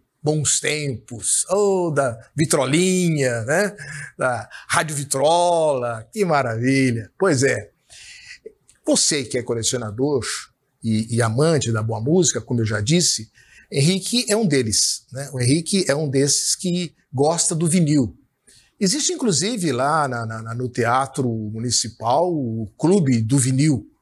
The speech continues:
não é isso? E então, se você é uma dessas pessoas, gosta desse tipo de música,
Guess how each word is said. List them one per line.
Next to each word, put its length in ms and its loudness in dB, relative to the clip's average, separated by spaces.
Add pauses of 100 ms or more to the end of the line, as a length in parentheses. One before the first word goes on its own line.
(220)
não 80 -16
é 60 -2
isso? 360 0 (600)
E 320 4
então, 500 0
se 260 0
você 540 0 (300)
é 160 2
uma 180 0
dessas 460 0
pessoas, 920 0 (240)
gosta 540 0
desse 340 -2
tipo 320 -4
de 120 -4
música, 760 -2